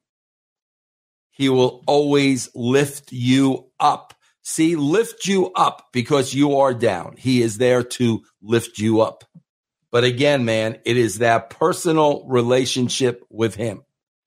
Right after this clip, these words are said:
And it is believing and having the faith with all your heart and soul, no questions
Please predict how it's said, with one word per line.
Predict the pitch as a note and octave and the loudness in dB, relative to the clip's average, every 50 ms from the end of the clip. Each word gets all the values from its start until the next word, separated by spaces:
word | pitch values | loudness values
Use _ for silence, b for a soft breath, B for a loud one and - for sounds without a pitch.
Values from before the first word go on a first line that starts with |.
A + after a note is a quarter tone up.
| _ _ _ _ _ _ _ _ _ _ _ _ _ - | _ _ _ _ _ _ _ _ _ _ _ _ _ -6
And | A2 A#2 A#2 | -2 0 2
it | A#2+ A#2+ B2 | 2 4 2
is | B2 A#2+ G#2+ | 2 0 0
believing | G#2 F#2+ A2+ A2+ A2 A#2+ B2+ D3 D3 D#3 C#3+ A#2 A2+ G2+ G2 B2 - | -2 0 0 0 2 2 0 0 0 0 -2 -2 -2 -4 -6 -6 -8
and | G2+ G2 | -6 -4
having | G2+ A#2 C3 C3+ C3 C3 C3 C3 C3 | -2 0 0 0 2 2 0 0 0
the | B2+ A#2+ | 0 -2
faith | - - B2+ A#2+ A#2 A#2 G#2+ - | -2 -2 0 0 0 0 -2 -6
with | - G#2+ G#2+ G2+ E2+ - _ | -4 -4 -4 -4 -4 -6 _
all | C#3 C3+ C#3 D3 D3 D3 C#3+ | 0 0 2 2 2 0 0
your | C3+ C3+ C3 B2+ C3+ C3+ B2 | 0 0 2 2 2 0 0
heart | A2 A2 C3 C3 B2 - - | 0 0 0 0 0 0 -2
and | A#2 A2+ G#2+ | -4 -4 -4
soul, | - - B2+ A#2 A2+ A2+ A2+ | -2 0 2 2 2 2 2
no | A2+ A2 A2+ A2+ A#2+ A#2+ | 2 0 2 0 0 -2
questions | - - - A#2+ A2 A2 - - A2+ G#2+ A2 G2 - | -6 -4 0 0 0 0 -2 -4 -2 -2 -2 -4 -4